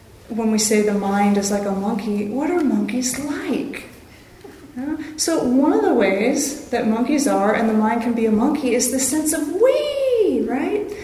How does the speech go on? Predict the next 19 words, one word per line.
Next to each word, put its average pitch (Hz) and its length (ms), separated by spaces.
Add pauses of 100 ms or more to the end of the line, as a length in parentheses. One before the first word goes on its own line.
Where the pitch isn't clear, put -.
(340)
Everything's 302 640
a 294 60
slide. 269 840 (240)
The 262 100
moments 277 680 (140)
when 254 160
your 254 120
mind 262 520
was 254 200
excited - 1200
and 247 260
playful, 254 680 (180)
and 247 140
you 269 120
were 277 60
planning 285 420
your 269 120
next 262 340
novel, 233 680